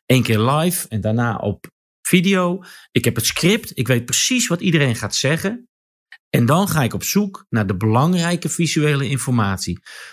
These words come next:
Dat kan zijn dat iemand van links naar rechts loopt en een boek pakt. Het kan ook zijn dat het licht van kleur verandert, van blauw naar rood.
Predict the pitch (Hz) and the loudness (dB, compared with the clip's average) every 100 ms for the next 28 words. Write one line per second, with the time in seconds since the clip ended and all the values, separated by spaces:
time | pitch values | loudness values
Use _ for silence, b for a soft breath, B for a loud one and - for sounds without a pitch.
0 | B - 160 165 185 196 180 135 147 180 | B 0 0 2 0 2 2 2 2 2
1 | 160 156 151 143 131 135 123 147 123 117 | 0 0 0 0 0 0 0 0 0 0
2 | 131 - 127 123 127 - _ _ _ _ | 0 0 0 0 -4 -16 _ _ _ _
3 | - - 131 113 117 117 131 113 - - | -8 0 2 2 0 0 -2 -2 -4 -20
4 | B B 160 - 190 220 - 139 135 170 | B B -2 2 4 4 2 2 2 -2
5 | 175 B - 156 175 - 175 233 - - | -6 B 0 2 2 0 2 2 0 -2
6 | 139 - 156 135 117 123 113 107 107 - | -2 0 2 2 0 0 0 0 -2 0
7 | 123 139 147 143 139 165 185 - | 2 2 2 2 0 0 0 -2